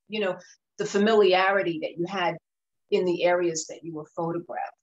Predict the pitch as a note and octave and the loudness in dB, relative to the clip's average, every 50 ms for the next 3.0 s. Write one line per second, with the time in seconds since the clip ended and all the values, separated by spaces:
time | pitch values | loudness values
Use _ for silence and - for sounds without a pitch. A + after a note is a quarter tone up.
0 | _ _ - - - G#3+ G3+ F#3+ G#3+ G#3+ G3+ A3 A3 A3 G#3+ G#3 - F3 - F#3+ | _ _ -10 -6 -4 -2 -2 0 0 -2 -2 0 0 2 2 0 0 -2 -4 -4
1 | F#3 F#3+ F#3+ F#3 F#3 F#3 - - - F3+ E3+ E3+ E3+ - - F3 F3 E3+ E3+ D#3 | -2 0 0 0 -2 -2 -4 -6 -6 -4 -4 -4 -6 -8 -8 -4 -4 -4 -4 -4
2 | F3 F3+ F3 F3 E3+ E3+ - D#3+ D#3 D3+ - D#3 D#3 D#3+ E3+ - - D3 - | -6 -8 -6 -6 -6 -8 -8 -8 -8 -6 -6 -6 -6 -8 -8 -10 -12 -12 -14